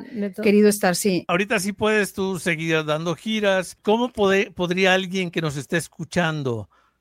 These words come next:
Speaker 3: eh, llevar su sh-, tu show a su ciudad? Que diga, "Oye,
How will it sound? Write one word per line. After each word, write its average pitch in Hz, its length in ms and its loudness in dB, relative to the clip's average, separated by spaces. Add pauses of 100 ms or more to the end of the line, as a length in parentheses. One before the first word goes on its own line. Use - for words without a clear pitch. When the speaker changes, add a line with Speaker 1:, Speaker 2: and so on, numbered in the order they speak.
(220)
Speaker 3:
eh, 139 440 -2 (360)
llevar 170 300 2
su - 140 -4
sh-, 165 300 -4
tu 156 160 -2
show 156 500 2
a 139 100 -4
su 135 180 -6
ciudad? 127 480 -6
Que 135 100 -8
diga, 139 240 -4
"Oye, 196 500 -4